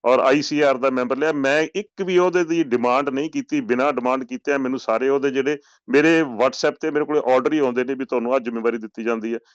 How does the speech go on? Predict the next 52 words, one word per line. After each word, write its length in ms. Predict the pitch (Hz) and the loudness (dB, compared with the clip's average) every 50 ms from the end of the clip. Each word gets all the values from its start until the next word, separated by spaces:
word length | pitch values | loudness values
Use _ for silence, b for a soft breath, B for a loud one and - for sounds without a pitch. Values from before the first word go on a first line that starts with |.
| _ _ - | _ _ -2
ਇਹਨੂੰ 260 | 151 160 170 160 139 | 0 2 2 4 4
ਅਹੁਦੇ 240 | 147 160 156 180 175 | 4 4 4 2 0
ਦੀ, 100 | 170 185 | 2 4
ਇਹ 120 | 185 180 | 2 2
ਜ਼ਿੰਮੇਵਾਰੀ 500 | 135 120 139 135 151 151 165 160 160 160 | 4 0 -2 -2 0 0 2 2 2 2
ਆ 80 | 160 151 | 0 0
ਪਾਰਟੀ 340 | 156 147 135 131 123 143 | 0 0 -2 0 -2 -6
ਦੇ 80 | 135 139 | -8 -2
ਵਾਸਤੇ, 320 | 135 139 131 - - 147 | -2 -2 -2 -2 -4 -6
ਅਸੀਂ 160 | 139 123 - 127 | -6 -6 -6 -6
ਸੇਵਾ 280 | - 123 123 139 147 | -4 -2 0 2 0
ਕਰਾਂਗੇ, 360 | 139 143 127 127 135 139 143 | 2 0 -2 -2 -2 -4 -4
ਪਾਰਟੀ 360 | 139 - 127 117 113 107 - 113 | -4 0 0 0 0 -2 -6 -6
ਦੇਸ਼ 280 | 95 117 135 127 - | -4 -4 -4 -2 -2
ਵਾਸਤੇ 280 | 147 131 127 - - 131 | 0 0 0 0 -4 -4
ਕੰਮ 220 | - 127 120 127 | -4 -2 -4 -2
ਕਰਦੀ 320 | 123 127 123 120 120 139 139 | -2 -2 -2 -2 -2 0 0
ਆ, 100 | 139 127 b b b b b b _ | 0 0 b b b b b b _
ਤਾਂ 220 | 175 165 165 160 143 - - | 4 4 4 4 2 0 0
ਇਹ 320 | 156 160 160 151 - 127 | 0 2 2 0 -2 -4
ਸਾਡਾ 280 | - - 131 123 135 131 | -4 -4 0 0 0 -2
ਦੇਸ਼ 360 | 107 - 131 143 143 - 131 | 0 -2 -2 -2 -2 -2 0
ਜਾਏਗਾ 300 | 135 123 113 104 120 127 | 0 0 0 0 -2 -4
day 200 | 117 104 117 117 | -2 -4 -4 0
by 140 | 113 120 113 | 0 0 0
day, 240 | 107 110 117 127 | 0 -2 -2 -2
ਉਹ, 200 | 131 139 147 - _ | -2 -4 -4 -6 _
ਉਹ 240 | - 120 120 117 - | -8 -6 -4 -2 -2
ਅੱਗੇ 220 | 120 107 120 143 | -2 -2 -2 -2
ਜਾਏਗਾ। 400 | 151 139 151 151 147 139 147 143 143 b b b b _ | 0 2 2 2 2 0 -2 -4 -4 b b b b _
ਤਾਂ 120 | _ 156 147 - | _ -4 -2 0
ਇਸ 220 | 151 156 175 180 - | 2 2 2 2 2
ਕਰਕੇ 380 | - 165 156 151 - 147 156 | 0 0 0 0 -2 -6 -4
ਜਿਹੜਾ 280 | 147 143 147 147 143 143 | -4 -2 0 2 0 0
ਦੇਸ਼ 340 | 117 98 123 139 156 - - | 0 0 0 0 0 0 0
ਦੇ 140 | 170 165 147 | 0 0 0
ਹਿੱਤਾਂ 260 | 135 - - 135 131 | -2 -4 -2 -2 0
ਵਾਸਤੇ 280 | 123 127 120 - - | 2 0 0 0 -2
ਜਿਹੜੀ 140 | 135 127 131 | -6 -6 -6
ਭਾਰਤੀ 400 | 123 - 131 120 104 - - 123 | -4 0 0 0 0 -2 -6 -6
ਜਨਤਾ 280 | 117 127 123 110 - 123 | -4 -4 -2 -2 -4 -2
ਪਾਰਟੀ 300 | - 127 123 113 127 139 | 0 0 -2 0 0 -4
ਔਰ 80 | 143 | -4
ਖਾਸ 240 | 139 - 143 143 135 | -2 0 0 0 0
ਤੌਰ 140 | - 156 143 | 0 -2 -4
ਤੇ 140 | 123 - 147 | -2 -4 -6
ਜੇ 80 | 139 | -4
ਮੈਂ 120 | 139 139 139 | -4 -4 -2
ਗੱਲ 200 | 123 131 127 127 | -2 -2 -4 -2
ਕਰਾਂ 200 | - 135 143 147 | -4 -4 -4 -4
ਕਿ 100 | 151 165 | -4 -6
ਪੰਜਾਬ 600 | - - 139 127 123 139 135 143 147 131 104 | -4 -2 -2 2 4 4 6 6 4 2 -2